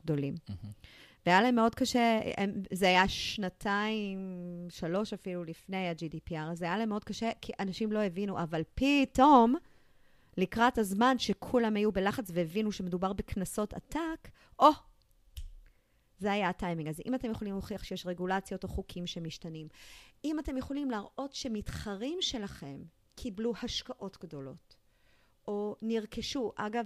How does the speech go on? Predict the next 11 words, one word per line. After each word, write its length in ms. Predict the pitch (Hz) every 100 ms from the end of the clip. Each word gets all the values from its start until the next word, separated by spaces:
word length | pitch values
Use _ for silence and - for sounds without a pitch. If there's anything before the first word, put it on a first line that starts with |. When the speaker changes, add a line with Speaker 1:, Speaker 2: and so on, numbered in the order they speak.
| -
Speaker 1:
זה 80 |
דבר 260 | 196 196 208
מצוין, 720 | 226 226 247 254 247 294 226
זה 120 | 180
סיגנל 440 | - - 185 196 214
מצוין, 600 | 214 - 226 254 277 185 - - -
כי 160 | - 208
זה 100 | 185
אומר 320 | 202 196 175
שמישהו 560 | 180 - 185 180 175 202
אחר 260 | - 185